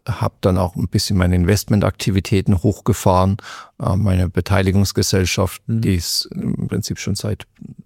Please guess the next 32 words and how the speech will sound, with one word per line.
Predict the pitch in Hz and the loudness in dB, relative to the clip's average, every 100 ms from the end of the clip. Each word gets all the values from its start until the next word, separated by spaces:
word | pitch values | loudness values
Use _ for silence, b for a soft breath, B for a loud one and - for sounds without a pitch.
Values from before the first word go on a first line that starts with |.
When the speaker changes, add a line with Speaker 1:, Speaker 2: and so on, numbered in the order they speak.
| _ - 135 _ _ | _ -20 -20 _ _
Speaker 1:
über | 127 110 | -2 0
zehn | - 98 92 | 2 2 4
Jahren | 92 95 | 4 4
gab, | 98 101 101 | 4 2 2
aber | 90 92 | 2 2
irgendwie | 92 92 | 2 0
keine | - 95 98 | 0 0 2
Homepage | 98 98 98 - | 2 2 0 0
hatte, | 95 95 | -2 -2
keinen, | - 87 87 90 - - | 0 0 0 -2 -6 -4
ja, | 90 | -4
keinen | 87 92 87 | 0 0 0
professionellen | 95 101 - 95 92 101 | 0 -2 -2 0 2 2
Auftritt | 101 - 120 101 | 2 2 -2 0
hatte, | 95 98 B B B B B - | 0 0 B B B B B -2
ähm, | 104 92 | 2 2
dann | 104 101 | 2 2
ein | |
bisschen | 98 - 98 | 0 0 0
professionalisiert, | - 110 104 - 98 95 92 - 110 101 | 0 2 2 0 2 2 2 0 0 2
mich | 101 - | 0 2
auch | 98 - - b b b | 0 -2 -10 b b b
überlegt, | 113 107 90 92 - | -2 0 2 0 0
wie | |
ich | 98 | -2
so | - | 0
ein | 95 | -2
bisschen | 95 101 | 0 0
meine | 92 92 92 95 82 | 2 2 2 0 0
Vermögensanlage | - 95 104 101 101 95 92 95 | 0 4 4 2 2 2 2 0
strukturieren | - - 95 - 95 95 95 90 | -4 -4 -4 0 2 4 4 4
will. | 98 95 98 | 4 4 2